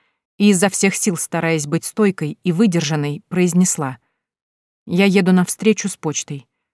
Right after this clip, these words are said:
Когда вернусь, не знаю". Чёрт, Лидочка смотрела на меня с такой жалостью, что у меня сразу предательски защипало в глазах. "Нет, нет, только не здесь". Я быстро, даже, наверное, чересчур быстро покинула приёмную.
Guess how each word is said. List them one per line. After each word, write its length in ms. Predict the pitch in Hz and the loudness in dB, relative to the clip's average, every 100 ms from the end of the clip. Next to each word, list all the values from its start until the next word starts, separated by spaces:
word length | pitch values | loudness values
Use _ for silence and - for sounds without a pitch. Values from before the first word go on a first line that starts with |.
| _ | _
Когда 280 | - 185 185 | -2 2 2
вернусь, 480 | 180 185 208 - - | 4 4 2 0 0
не 120 | 180 | 0
знаю". 380 | 156 139 135 127 _ _ _ _ _ _ _ _ _ _ _ _ _ _ _ - | 0 -4 -8 -12 _ _ _ _ _ _ _ _ _ _ _ _ _ _ _ -12
Чёрт, 400 | - 175 - - | -4 -4 -4 0
Лидочка 420 | 180 170 - - | 2 2 -2 -4
смотрела 480 | - 175 - 190 165 | 0 0 2 2 4
на 60 | |
меня 240 | 165 165 165 | 2 0 -2
с 80 | - | -4
такой 260 | 175 170 | -6 -4
жалостью, 640 | 151 202 196 147 - 143 - _ _ _ - | -2 0 0 -2 -6 -10 -12 _ _ _ -10
что 220 | - 214 | 0 4
у 40 | |
меня 200 | 196 196 | 6 6
сразу 360 | 185 202 202 165 | 4 2 0 0
предательски 640 | - 185 208 196 175 - | 0 2 2 0 -2 -2
защипало 520 | 165 175 - - 175 170 | -2 -2 -2 0 0 -2
в 80 | |
глазах. 480 | 165 175 151 135 - _ _ _ _ _ _ - | -4 -4 -4 -8 -12 _ _ _ _ _ _ -6
"Нет, 360 | 170 170 190 190 | 0 0 2 2
нет, 220 | 180 175 | 2 2
только 260 | 190 180 | 0 4
не 140 | 202 196 | 4 4
здесь". 400 | 160 156 - - _ _ _ _ _ _ _ _ | 2 -6 -8 -12 _ _ _ _ _ _ _ _
Я 200 | - 196 | 0 2
быстро, 440 | 196 214 - 165 - _ | 4 2 0 -8 -8 _
даже, 300 | 151 180 170 | -4 0 4
наверное, 480 | 185 185 185 180 175 | 4 4 4 4 2
чересчур 560 | - 196 196 - 165 | 2 2 2 0 -2
быстро 360 | 156 202 - 160 | 0 -2 -2 -4
покинула 460 | 165 165 175 170 160 | -4 -2 0 0 0
приёмную. 640 | 170 156 135 131 131 | -2 -2 -4 -6 -10